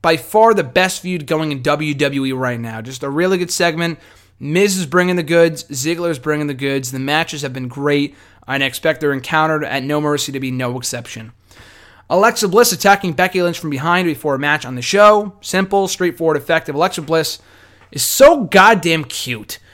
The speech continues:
She's adorable, but not in the way that I want to cheer her. She is just so vicious. She's, she's feisty, I think is the best word to, uh, sum her up in with one word. Alexa Bliss is feisty.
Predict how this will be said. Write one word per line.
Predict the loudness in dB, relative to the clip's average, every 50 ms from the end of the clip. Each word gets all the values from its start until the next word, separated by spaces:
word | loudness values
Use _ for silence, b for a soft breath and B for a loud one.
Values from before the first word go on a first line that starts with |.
| b b b
She's | b 0 4 4 6 6
adorable, | 6 4 4 4 6 6 8 6 6 2 -2 -8 -10 b b b b b b b b -20 -2 4
but | 6 6 6 6 4 -2 -14 _ _ _
not | -6 -2 2 6 6 8 6 6
in | 4
the | 4
way | 4 4 4 4 4 4
that | 4 4
I | 4 4
want | 4 4 2
to | 2
cheer | 0 -2 -2 2 4 4 4 4
her. | 2 0 0 -2
She | -4 -4 -2 -2
is | -2 -2
just | -2 -6 -8 -6
so | -6 -6 -6 -8
vicious. | -6 -4 -2 -2 -2 -2 -4 -4 -4
She's, | -6 -6 -6 -6 -6 -6 -8 b b b b b
she's | -14 -12 -10 2
feisty, | 6 8 8 8 8 6 4 2 2 2 0
I | 0
think | 0 0
is | 0 -2 0
the | 2
best | 2 2 2 0 -2
word | 0 0 0 0 -2
to, | -6 -4 -2 0
uh, | 0 0 -2
sum | -2 -2 0 0 0 2
her | 4 4 4
up | 4 4 2 -2
in | -6 -6 -6
with | -8 -8 -8
one | -4 -4 -4 -2 0
word. | 0 2 2 0 0 -4 -6 b b b b b b b b b b b
Alexa | -4 2 4 4 4 4 2 0 0
Bliss | 2 4 4 4 4 2
is | -2 -6 -6 -8
feisty. | -8 -6 -2 2 2 2 2 0 -4 -6 -8 -12 -14 -14